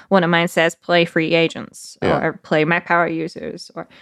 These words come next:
Speaker 1: "Play Cortex," because
Speaker 2: Yeah.
Speaker 1: those are some of the podcasts I listen to most frequently, or in Cortex's case, try to listen to most frequently. <laughs>
Speaker 2: Yeah.
Speaker 1: So, uh,
Speaker 2: No, it's
Speaker 1: yeah.
Speaker 2: great. And, um,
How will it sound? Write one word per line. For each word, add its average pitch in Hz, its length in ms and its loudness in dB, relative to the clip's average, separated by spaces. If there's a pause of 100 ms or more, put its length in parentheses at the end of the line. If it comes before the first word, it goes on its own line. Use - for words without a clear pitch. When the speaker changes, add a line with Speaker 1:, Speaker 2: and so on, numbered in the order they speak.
(180)
Speaker 1:
"Play 180 200 2
Cortex," - 720 0
because - 260 -2
Speaker 2:
Yeah. 139 80 0
Speaker 1:
those 147 240 -2
are - 80 -8
some 147 180 -4
of 165 60 0
the 185 80 0
podcasts 226 500 0
I 156 40 2
listen 170 280 -2
to 170 140 -4
most 160 240 -6
frequently, 170 540 -6
or 156 280 -8
in 170 60 -2
Cortex's - 480 -12
case, - 220 -16
try 165 180 0
to 123 100 -6
listen 131 260 -8
to 147 100 -12
most - 200 -10
frequently. - 600 -14 (260)
<laughs> 349 100 -20 (600)
Speaker 2:
Yeah. 107 280 2
Speaker 1:
So, 82 160 -2
uh, 92 100 -4
Speaker 2:
No, 123 140 2
it's - 140 -4
Speaker 1:
yeah. 180 80 -6
Speaker 2:
great. 156 520 -2
And, 92 300 0
um, 82 420 -2